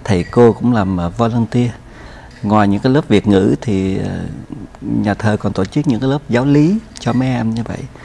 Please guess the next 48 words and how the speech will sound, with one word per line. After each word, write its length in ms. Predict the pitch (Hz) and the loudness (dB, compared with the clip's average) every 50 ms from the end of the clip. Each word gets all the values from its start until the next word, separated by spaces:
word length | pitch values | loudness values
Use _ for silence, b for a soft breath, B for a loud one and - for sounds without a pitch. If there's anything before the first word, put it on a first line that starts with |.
| B B B B B B | B B B B B B
Và 160 | - 117 120 | 0 0 2
mấy 180 | 127 143 151 156 | 2 4 4 4
em 500 | 156 143 139 139 139 135 131 131 127 127 139 | 4 4 2 2 2 2 2 0 0 -2 -2
nói 100 | 151 151 | -4 -6
chuyện 360 | - - 107 95 - 107 107 | -6 -4 -6 -4 -4 -4 -6
cũng 200 | - - 113 127 | -4 -2 -4 -2
rất 220 | 131 - - - | -2 -4 -6 -4
là, 180 | 131 117 113 107 104 | -4 -4 -2 -4 -4
rất 180 | 110 143 151 156 | -4 -4 -2 -2
là 80 | 123 | -2
ngoan. 340 | 104 101 110 117 120 120 120 120 - B B B B B B B B B B - | -2 0 0 0 -2 -2 -4 -6 -10 B B B B B B B B B B -4
Và 440 | - 110 110 107 104 104 104 101 104 110 117 | -2 0 0 0 0 -2 -2 -4 -4 0 4
vô 140 | 127 147 147 | 6 6 6
tình, 260 | 139 131 117 107 107 90 - - - - B B B B B B B B B B B B B B B B B B B B B B | 8 6 4 4 2 -2 -6 -16 -20 -20 B B B B B B B B B B B B B B B B B B B B B B
khi 140 | - - 156 | 4 6 8
anh 100 | 156 151 | 8 10
vào 200 | 127 139 123 113 | 8 8 8 8
đó 160 | 107 127 143 | 6 6 4
thì 160 | 156 - 131 110 | 4 4 2 2
anh 180 | 85 117 123 | 2 2 2
lại 120 | 123 113 101 | 2 0 0
gặp 160 | 104 98 - | -2 -4 -2
một 200 | 107 107 101 110 | -2 -4 -2 -2
người, 420 | 110 110 123 120 107 101 101 101 104 107 | -4 -2 0 0 0 0 -2 -2 -2 0
người 240 | 107 107 107 107 104 | 2 4 6 6 4
bạn. 280 | - 101 92 85 - 95 - - | 4 2 0 0 -2 -6 -6 0
Anh 520 | - 135 139 143 143 143 143 147 143 143 135 117 - | 2 4 6 6 6 4 4 2 2 0 -2 -4 -8
xin 200 | - - 143 139 | -6 -2 2 2
lỗi 160 | 131 127 - | 4 4 2
là 100 | 139 147 | 2 0
anh 60 | 127 123 | -2 -2
không 240 | - - 139 143 | 0 2 4 4
nhận 240 | 131 117 92 92 110 | 4 2 2 -2 -4
ra 180 | 110 135 131 131 | -2 -2 0 0
anh 160 | 131 127 123 | 0 0 -2
ta. 220 | 127 123 123 139 120 - - - - - - B B B B B B B B B B - | -2 -2 -2 -2 -6 -8 -16 -20 -20 -20 -20 B B B B B B B B B B -6
Nhưng 200 | - 117 123 120 | -2 0 2 2
mà 80 | 113 101 | 0 0
anh 100 | 101 113 | -2 -2
ta 160 | 113 127 123 | -2 -2 0
nhận 360 | 120 120 117 110 92 92 104 | 2 2 2 2 2 0 -2
ra 200 | 107 117 120 117 | -2 -2 -2 -2
anh 100 | 120 123 120 | -2 -2 -4
thì 100 | - 113 | -4 -4
anh 140 | 110 110 117 | -2 -2 -2
ta 120 | 120 123 | -2 -2
nói 240 | 123 123 127 135 143 | -2 -2 -2 -4 -4
là, 280 | 143 127 113 107 104 | -4 -4 -4 -6 -6